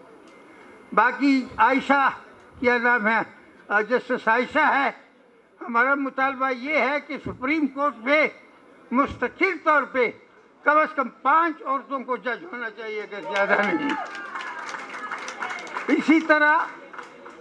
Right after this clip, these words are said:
इसी, इसी तरह एक और मसला, आपने हमें एक डॉक्टर, अ, क्या नाम है, फरोग नसीम दिया है।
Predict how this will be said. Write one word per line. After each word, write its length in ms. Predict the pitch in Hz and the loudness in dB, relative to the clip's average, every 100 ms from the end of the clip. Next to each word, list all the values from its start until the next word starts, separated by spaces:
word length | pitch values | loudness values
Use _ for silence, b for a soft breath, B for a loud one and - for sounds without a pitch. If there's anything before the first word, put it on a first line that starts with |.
| - - - - 294 | -18 -18 -18 -2 2
इसी, 320 | - 302 294 | 4 6 4
इसी 500 | - 415 311 294 311 | 2 2 4 4 4
तरह 300 | 302 302 294 | 4 4 2
एक 360 | 311 285 277 | 2 0 2
और 200 | 277 311 | 4 6
मसला, 580 | 302 294 - 247 214 131 - _ - _ - _ _ - - _ - - - 214 | 4 2 2 0 0 -2 -10 _ -20 _ -20 _ _ -20 -20 _ -20 -20 -4 4
आपने 600 | 262 302 302 269 285 294 | 4 4 0 0 2 4
हमें 380 | 262 277 277 | 4 4 4
एक 340 | 277 277 285 - - - - _ - - - 160 | 4 4 2 -4 -20 -20 -20 _ -20 -20 -20 -2
डॉक्टर, 680 | 220 247 254 - 311 311 220 - - _ - - - - - - - 220 | 2 2 2 2 4 4 0 -8 -20 _ -20 -20 -20 -20 -20 -20 -12 -8
अ, 120 | 233 | -6
क्या 200 | - 240 | -8 -14
नाम 220 | 247 269 277 | -14 -16 -16
है, 400 | 254 226 220 - - - - - - - - - 1077 - - - - - - - - | -16 -16 -18 -20 -20 -20 -20 -20 -20 -20 -20 -16 -12 -12 -12 -12 -14 -14 -16 -12 2
फरोग 420 | - 269 302 285 | 4 6 4 4
नसीम 560 | 277 277 277 330 349 294 | 4 2 4 6 8 6
दिया 300 | 247 226 185 | 4 4 2
है। 200 | 143 | -2